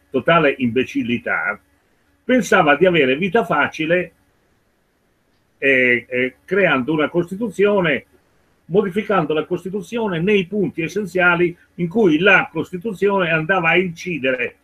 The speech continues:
negativamente negli interessi dei loro signori. Hanno toppato, perché quando tu spingi l'acceleratore al massimo, al di là, no, delle potenzialità del motore, eh, chi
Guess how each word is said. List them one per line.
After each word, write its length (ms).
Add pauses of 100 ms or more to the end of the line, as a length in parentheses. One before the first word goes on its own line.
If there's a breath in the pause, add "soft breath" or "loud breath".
(180)
negativamente 840
negli 220
interessi 480
dei 100
loro 180
signori. 460 (800)
Hanno 380
toppato, 600
perché 300
quando 360
tu 240 (360)
spingi 880 (500)
l'acceleratore 1080
al 180
massimo, 640
al 200
di 140
là, 380 (360)
no, 380
delle 320
potenzialità 760
del 200
motore, 840 (640)
eh, 280
chi 340